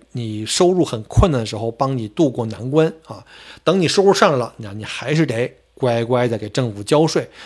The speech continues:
不过说实话啊，在这种福利制度下，我作为一个受益者，那当有一天我有了工作了，是成为一个光荣的纳税者了，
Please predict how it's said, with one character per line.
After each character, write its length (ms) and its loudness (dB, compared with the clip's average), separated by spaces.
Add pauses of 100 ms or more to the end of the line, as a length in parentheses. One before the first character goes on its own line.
(140)
不 80 -2
过 80 6
说 160 4
实 160 4
话 200 2
啊， 300 -10 (720)
在 160 4
这 260 6
种 320 -4 (460)
福 300 -2
利 80 4
制 100 -4
度 140 4
下， 260 -2
我 260 0
作 140 2
为 100 4
一 40 2
个 80 -2
受 200 6
益 160 0
者， 220 -10 (320)
那 80 0
当 180 4
有 200 0
一 60 0
天 220 2
我 80 2
有 140 0
了 100 -6
工 220 -6
作 160 -4
了， 180 -10
是 280 -8
成 200 -4
为 80 0
一 60 -2
个 80 -4
光 400 0
荣 160 -2
的 80 -4
纳 300 -4
税 200 -2
者 120 -12 (100)
了， 140 -20